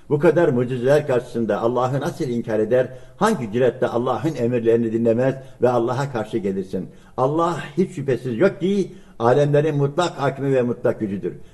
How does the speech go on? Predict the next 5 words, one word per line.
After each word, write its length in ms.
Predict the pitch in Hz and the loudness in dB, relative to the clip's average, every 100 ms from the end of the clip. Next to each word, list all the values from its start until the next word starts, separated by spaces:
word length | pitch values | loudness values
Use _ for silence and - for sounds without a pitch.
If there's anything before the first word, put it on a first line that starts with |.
| - | -2
Her 180 | 143 185 | 6 6
insanın 520 | 180 160 143 147 131 | 6 2 2 0 0
dünyada 480 | 113 143 143 143 175 156 - - | -2 0 2 4 2 0 -10 0
başıboş 440 | 123 127 147 156 151 | 0 2 2 2 2
olmadığını, 680 | 170 160 139 135 139 139 | 2 2 2 0 2 0